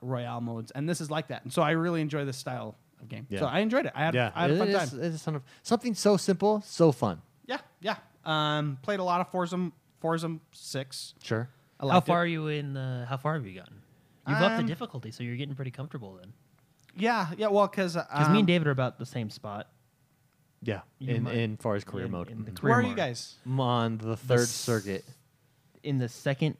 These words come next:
Speaker 3: So I'm one ahead of you. I'm on
Speaker 2: You're
Speaker 3: the
Speaker 2: one
Speaker 3: second.
Speaker 2: ahead of me, yeah.
Speaker 3: I'm on the second
Speaker 2: Because
Speaker 3: set of
Speaker 2: I
Speaker 3: cars.
Speaker 2: stopped the circuits and I was doing rivals. So they give you
Speaker 3: Oh,
Speaker 2: a
Speaker 3: yeah,
Speaker 2: rival
Speaker 3: yeah.
Speaker 2: in each course and you can try and beat
Speaker 3: So
Speaker 2: your
Speaker 3: I'm
Speaker 2: rival.
Speaker 3: on the, you know how there's one, two, three, four, five sections? I'm on the second section, but just the first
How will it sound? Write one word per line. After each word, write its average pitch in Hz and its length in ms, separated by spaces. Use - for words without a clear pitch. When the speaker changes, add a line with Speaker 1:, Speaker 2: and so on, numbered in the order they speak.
Speaker 3:
So 160 140
I'm 160 140
one 151 160
ahead 127 160
of - 20
you. 113 80
I'm 131 160
on 123 100
Speaker 2:
You're 120 120
Speaker 3:
the 113 60
Speaker 2:
one 113 100
Speaker 3:
second. 127 160
Speaker 2:
ahead 110 80
of 92 40
me, 92 180
yeah. 104 120
Speaker 3:
I'm 123 100
on 117 140
the 110 60
second 107 420
Speaker 2:
Because 139 240
Speaker 3:
set 160 60
of 180 40
Speaker 2:
I 185 40
Speaker 3:
cars. 185 120
Speaker 2:
stopped 170 320
the 147 80
circuits 143 340
and 123 100
I 120 80
was 127 140
doing 117 160
rivals. 101 420
So 110 140
they 113 160
give 123 180
you 123 80
Speaker 3:
Oh, 117 40
Speaker 2:
a 110 40
Speaker 3:
yeah, 117 60
Speaker 2:
rival 131 320
Speaker 3:
yeah. 120 100
Speaker 2:
in 117 80
each 123 160
course 113 320
and 107 140
you 107 80
can 98 280
try - 160
and 92 80
beat 85 140
Speaker 3:
So 156 80
Speaker 2:
your 170 80
Speaker 3:
I'm 185 60
Speaker 2:
rival. 180 80
Speaker 3:
on 175 120
the, 147 240
you 139 100
know 143 60
how 139 60
there's 131 180
one, 135 160
two, 135 120
three, 135 140
four, 123 220
five 117 360
sections? 131 500
I'm 123 140
on 113 60
the 107 80
second 101 340
section, 98 360
but 110 120
just 131 220
the 110 80
first - 360